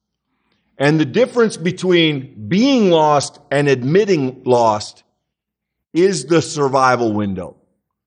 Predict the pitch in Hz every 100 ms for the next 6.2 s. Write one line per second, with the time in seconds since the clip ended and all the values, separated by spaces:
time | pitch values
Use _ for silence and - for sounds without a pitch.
0 | _ _ _ _ _ _ - 135 139 -
1 | - 180 226 262 254 220 208 180 196 220
2 | 180 123 110 107 110 127 - _ _ _
3 | _ _ _ _ - 143 156 170 220 208
4 | 185 165 - 165 151 156 _ _ _ -
5 | 139 147 - 165 147 - 131 151 185 -
6 | 101